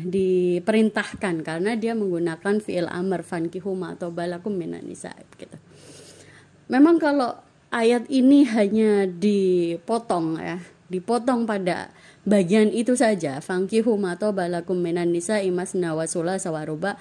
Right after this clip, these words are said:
maka artinya akan seperti itu gitu. Tapi seharusnya ayat ini tidak, tidak dimaknai dengan potongan itu, melainkan harus pada awalnya.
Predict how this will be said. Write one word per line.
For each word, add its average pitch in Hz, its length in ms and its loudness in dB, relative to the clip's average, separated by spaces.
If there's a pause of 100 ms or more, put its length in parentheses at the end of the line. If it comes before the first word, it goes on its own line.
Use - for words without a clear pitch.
(280)
maka 202 240 -4
artinya 208 400 -2
akan 196 160 -4
seperti 165 440 -8
itu - 280 -14
gitu. 156 160 -10 (680)
Tapi 220 200 0
seharusnya 254 560 0
ayat 226 320 -4
ini 294 240 2
tidak, 254 320 4 (320)
tidak 254 280 2
dimaknai 226 600 2
dengan 202 480 2 (240)
potongan 254 560 0
itu, 254 240 -2
melainkan 226 640 0
harus 220 240 -2
pada 214 320 0
awalnya. 196 560 -2